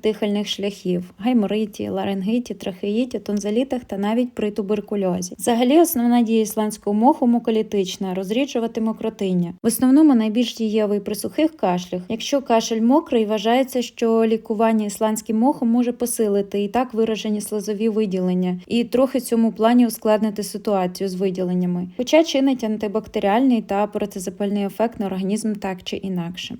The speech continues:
Аналогів даній рослині просто майже немає через вміст уснінової кислоти, якої практично ні в яких рослинах немає.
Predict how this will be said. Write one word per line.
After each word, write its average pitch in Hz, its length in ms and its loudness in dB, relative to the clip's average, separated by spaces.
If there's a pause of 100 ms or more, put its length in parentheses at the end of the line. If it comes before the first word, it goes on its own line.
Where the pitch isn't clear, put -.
(140)
Аналогів 269 600 4
даній 247 360 6
рослині 247 400 2
просто 226 420 -2
майже 208 380 -2
немає 214 420 0
через 208 340 -8
вміст 226 400 0
уснінової 214 520 -2
кислоти, 214 520 -4
якої 190 280 -2
практично 220 520 -4
ні 208 140 0
в 190 40 -4
яких 226 400 -2
рослинах 196 500 -6 (100)
немає. 180 520 -4